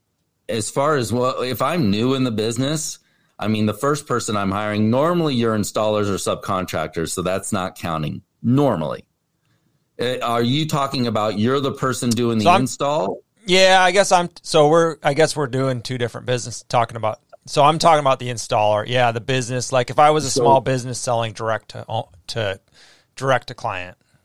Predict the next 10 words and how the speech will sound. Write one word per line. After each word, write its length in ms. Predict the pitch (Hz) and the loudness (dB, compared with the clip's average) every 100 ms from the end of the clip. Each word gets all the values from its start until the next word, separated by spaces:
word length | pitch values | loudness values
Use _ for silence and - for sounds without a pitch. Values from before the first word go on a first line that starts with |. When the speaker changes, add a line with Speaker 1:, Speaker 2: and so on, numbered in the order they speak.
| _ _ _ _ _ | _ _ _ _ _
Speaker 1:
If 160 | 123 107 | -6 -2
you're 160 | 151 160 | 0 0
an 100 | 135 | -2
installer, 680 | - 139 143 170 196 185 | -2 -2 0 0 0 -2
I 180 | - 123 | -2 -4
would 220 | 143 131 | -2 -2
hire 420 | 110 123 127 123 117 | -2 -2 -2 0 0
one 280 | 113 139 | -2 -2
person 400 | 156 147 139 147 | -2 -4 -2 -2
that 220 | 135 113 | -2 -2